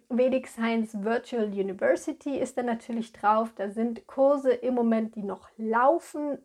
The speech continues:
Und dieses Jahr wird auf jeden Fall auch der Bhagavad Gita Kurs kommen. Mein absoluter Favorite, <laughs> wo ich mich schon richtig, richtig drauf freue. Da werde ich nämlich selber auch teilnehmen.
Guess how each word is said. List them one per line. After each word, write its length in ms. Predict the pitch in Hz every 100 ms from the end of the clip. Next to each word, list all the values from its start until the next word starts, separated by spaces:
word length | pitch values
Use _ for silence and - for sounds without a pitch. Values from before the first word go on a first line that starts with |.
| _
Und 200 | 330 359 320
dieses 360 | 254 240 226
Jahr 200 | - 214
wird 160 | 202 -
auf 160 | 226 -
jeden 340 | 220 247 254
Fall 280 | 226 233 220 -
auch 260 | 208 - _ _ _ _ _
der 100 | 214
Bhagavad 540 | 196 214 214 180 185 -
Gita 340 | 226 - 196
Kurs 340 | - 214 220
kommen. 460 | - - 254 311 370 -
Mein 340 | 233 220 220 -
absoluter 420 | - 254 262 277
Favorite, 500 | - 202 196 254 - 277
<laughs> 100 | 214
wo 140 | 247
ich 160 | 285 -
mich 260 | 247 254
schon 200 | - 220
richtig, 580 | - 233 285 381 - 277
richtig 420 | 233 226 - -
drauf 260 | 220 202 208
freue. 600 | - - 190 202 247 415 - - - - - - _
Da 120 | 226
werde 220 | 214 220
ich 160 | - -
nämlich 320 | 220 214 214
selber 460 | - 233 285 269 185
auch 160 | - -
teilnehmen. 800 | - 254 277 302 285 285 277